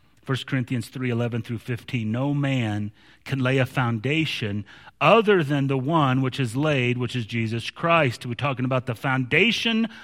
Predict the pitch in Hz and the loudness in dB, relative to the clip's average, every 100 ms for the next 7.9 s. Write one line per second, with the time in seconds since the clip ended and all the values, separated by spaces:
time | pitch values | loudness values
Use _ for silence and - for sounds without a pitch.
0 | - 143 139 123 143 196 220 220 208 - | -4 2 2 2 6 8 8 4 0 -6
1 | - - 139 131 147 139 143 165 - 160 | -20 -8 -4 0 0 2 2 2 0 -2
2 | - 147 147 - 160 156 131 - - - | -2 -4 -6 -6 -2 0 0 -4 -16 -6
3 | 147 135 113 - 202 226 202 247 190 185 | 0 0 0 0 2 4 4 4 4 6
4 | 147 196 - - _ _ _ _ _ _ | 4 2 -4 -18 _ _ _ _ _ _
5 | _ - - - 147 139 175 196 190 185 | _ -20 -20 -2 2 4 4 4 4 6
6 | 170 170 175 151 147 - 160 160 175 165 | 4 6 6 6 2 -2 0 2 4 4
7 | 165 - 170 165 165 170 - 143 120 | 2 0 0 2 2 2 0 -4 -6